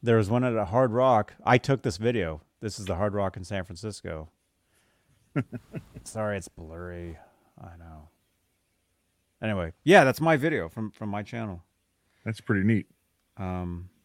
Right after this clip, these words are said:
Speaker 1: and then I have, uh, this is actually a, a fretless one. They made a lot of, like, like, fretless ones. Pretty cool.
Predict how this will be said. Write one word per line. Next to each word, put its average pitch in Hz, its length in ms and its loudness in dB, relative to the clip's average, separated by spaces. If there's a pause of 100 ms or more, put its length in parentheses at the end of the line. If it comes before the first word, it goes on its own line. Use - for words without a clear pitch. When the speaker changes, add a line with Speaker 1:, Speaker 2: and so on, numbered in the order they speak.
(4000)
Speaker 1:
and 110 140 0
then 110 160 0
I 107 160 0
have, 110 440 -4
uh, 107 400 -2 (680)
this 117 140 -4
is 135 120 -2
actually 131 320 0
a, 95 100 0
a - 140 -6
fretless 135 640 -2
one. 80 380 -12 (680)
They 143 140 2
made 226 180 4
a 214 60 4
lot 190 200 6
of, 170 80 2
like, 139 160 -2 (180)
like, 120 160 -2
fretless 131 640 -2
ones. 139 380 -6
Pretty 151 220 -6
cool. 101 520 -2